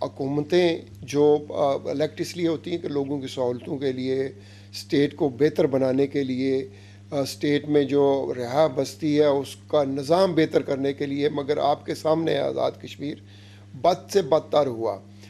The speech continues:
और ये लोग क्यों, अ, जो शामिल हो रहे हैं पीटीआई में, वो क्यों राग़िब हो रहे हैं कि उनको पता है कि इमरान खान साहब जिस नारे के साथ आए थे, वो नारा उससे बाहर नहीं गए।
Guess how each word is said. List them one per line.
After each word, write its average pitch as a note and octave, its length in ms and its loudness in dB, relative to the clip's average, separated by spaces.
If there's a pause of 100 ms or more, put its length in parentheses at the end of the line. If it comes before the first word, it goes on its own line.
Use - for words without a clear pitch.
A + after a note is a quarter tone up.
(180)
और E3 280 6
ये F3 220 4
लोग G#3+ 420 2
क्यों, A#3+ 320 4
अ, D3 720 2
जो C#3 320 0
शामिल D#3 380 4
हो D3+ 120 8
रहे D3+ 140 6
हैं D3 160 4
पीटीआई D3 460 2
में, D#3 120 0
वो D3+ 220 -2
क्यों F#3+ 220 2
राग़िब C#3+ 460 0
हो C#3+ 140 6
रहे C3 160 -2
हैं E3 180 0
कि F3 60 -4
उनको F3 340 -2
पता D#3 320 2
है D3+ 120 2
कि D#3+ 180 -6
इमरान C3+ 360 -2
खान D3 220 -4
साहब C#3+ 320 -2 (380)
जिस C3 180 -10
नारे D#3+ 340 4
के F3+ 120 4
साथ C#3+ 320 2
आए C#3+ 240 0
थे, D3 220 -6 (540)
वो E3 180 4
नारा D#3 560 4
उससे - 580 0
बाहर E3+ 380 4
नहीं F3 240 4
गए। A2+ 260 -4